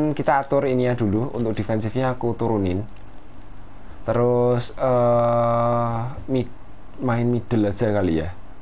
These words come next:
Atau sayap deh, wide, wide aja, wide. Terus untuk ininya jangan lupa kita ganti dengan attacking fullbacks dan swarm the box. Oke, sudah semua.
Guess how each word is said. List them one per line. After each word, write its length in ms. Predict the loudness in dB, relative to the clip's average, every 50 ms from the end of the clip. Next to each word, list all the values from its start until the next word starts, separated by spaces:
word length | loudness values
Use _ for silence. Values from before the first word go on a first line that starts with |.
| -10 -10 -10 -10 -10 -10 -10 -12 -12 -12 -10 -10 -10 -12 -10 -12 -10 -10 -10 -10 -10 -10 -8
Atau 240 | -6 -6 -2 -2 -2
sayap 320 | 0 2 2 2 2 0 -2
deh, 120 | -4 -2 0
wide, 240 | 0 0 0 0 0 0
wide 240 | 0 2 2 0 -2
aja, 240 | -2 -2 -2 -2 0
wide. 240 | 0 2 0 0 0 -4
Terus 400 | -4 0 0 0 0 -2 -4 -6
untuk 320 | -4 -4 -2 -2 -2 -2 0
ininya 400 | 0 0 0 0 0 -2 -2 -4 -4
jangan 240 | -6 -4 -4 -2 -4
lupa 400 | -4 -4 -2 -2 -2 -2 -2 -4
kita 160 | -4 -4 -4
ganti 240 | -2 -2 -2 -2 -2
dengan 240 | -2 -4 -4 -6 -6 -8
attacking 400 | -8 -8 -6 -6 -6 -4 -4 -4
fullbacks 640 | -4 -2 -2 -4 -2 -2 0 0 0 -2 -2 -4 -2
dan 240 | 0 0 0 0 -2 -6 -8 -10 -10 -10 -10 -10 -10 -10 -10 -10 -10 -10 -10
swarm 480 | -10 -8 -8 -8 -6 -2 -2 0 0 -2
the 80 | -2 -4
box. 240 | -4 -6 -6 -6 -6 -6 -6 -6 -6 -6 -6 -6 -8 -8
Oke, 160 | -6 -6 -6
sudah 320 | -6 -6 -4 -6 -6 -4 -4
semua. 480 | -4 -4 -2 -2 -2 -2 -4 -4 -8